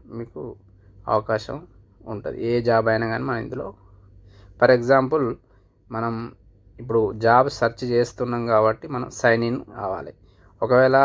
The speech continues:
జాబ్ ఇచ్చే వాళ్ళు ఉంటారు చూడు, కంపెనీ వాళ్ళు అనేది per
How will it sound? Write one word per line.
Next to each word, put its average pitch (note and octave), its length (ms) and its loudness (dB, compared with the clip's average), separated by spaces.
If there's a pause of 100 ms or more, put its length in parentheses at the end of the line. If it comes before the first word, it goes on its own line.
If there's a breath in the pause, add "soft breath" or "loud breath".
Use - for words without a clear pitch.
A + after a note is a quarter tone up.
(280)
జాబ్ C#3+ 300 6
ఇచ్చే D#3 280 6
వాళ్ళు C#3 200 6
ఉంటారు A2 220 -8
చూడు, A2+ 140 -4 (160)
కంపెనీ C3 280 -2 (100)
వాళ్ళు B2 220 4
అనేది C3+ 260 -6 (380)
per C3+ 140 4